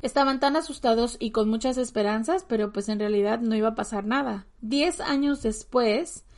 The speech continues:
Kadisha recibe un mensaje por Facebook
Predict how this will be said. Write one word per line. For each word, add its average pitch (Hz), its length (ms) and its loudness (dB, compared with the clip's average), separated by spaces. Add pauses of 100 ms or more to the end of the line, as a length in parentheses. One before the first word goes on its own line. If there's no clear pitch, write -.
(220)
Kadisha 254 680 0
recibe 240 480 0
un 254 180 0
mensaje 254 540 0
por 214 280 -2
Facebook - 840 -4